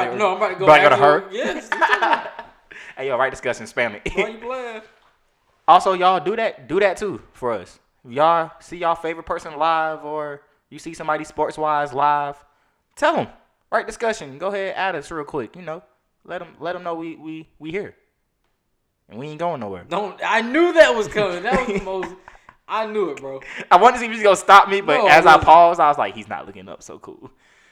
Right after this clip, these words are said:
Speaker 1: So, with that being said, I know that I've already said that already. Thank you,
Speaker 2: He
Speaker 1: y'all,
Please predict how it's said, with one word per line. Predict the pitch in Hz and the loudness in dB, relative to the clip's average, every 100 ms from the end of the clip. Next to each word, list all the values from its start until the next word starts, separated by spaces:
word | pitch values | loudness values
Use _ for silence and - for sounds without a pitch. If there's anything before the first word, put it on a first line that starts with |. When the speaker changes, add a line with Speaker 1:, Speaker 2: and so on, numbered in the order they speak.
| _ | _
Speaker 1:
So, | - 240 220 180 - - 160 | -10 -4 -4 -4 -10 -14 -8
with | 156 | 2
that | 233 208 | 4 6
being | 226 196 | 4 4
said, | 190 185 170 147 | 2 4 6 6
I | |
know | 147 143 | 6 4
that | 135 | 4
I've | 120 | 2
already | 113 | -6
said | 107 95 | -10 -16
that | 87 | -16
already. | 85 147 131 117 - _ _ _ _ _ _ _ _ _ _ _ - | -10 -4 -4 -6 -16 _ _ _ _ _ _ _ _ _ _ _ -12
Thank | 113 | -8
you, | 127 | 0
Speaker 2:
He | 127 | 6
Speaker 1:
y'all, | 131 131 | 6 6